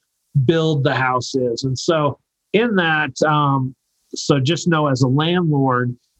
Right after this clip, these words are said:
um, if you're purchasing a home, uh, the coverages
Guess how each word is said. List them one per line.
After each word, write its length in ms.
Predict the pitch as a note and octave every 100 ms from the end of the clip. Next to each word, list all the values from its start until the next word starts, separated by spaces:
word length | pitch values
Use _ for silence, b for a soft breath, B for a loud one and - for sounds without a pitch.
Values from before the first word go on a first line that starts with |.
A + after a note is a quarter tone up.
| _ -
um, 420 | C#3 C3+ C3 B2+
if 180 | A#2+ D#3
you're 100 | D#3 D#3
purchasing 440 | D3 D#3 - D3
a 80 | C#3
home, 540 | A#2+ C#3 C3+ C3 C3 -
uh, 340 | C3 B2 B2 - _ D3
the 100 | C#3
coverages 680 | D#3 - G#3 G#3+ G3 E3 E3+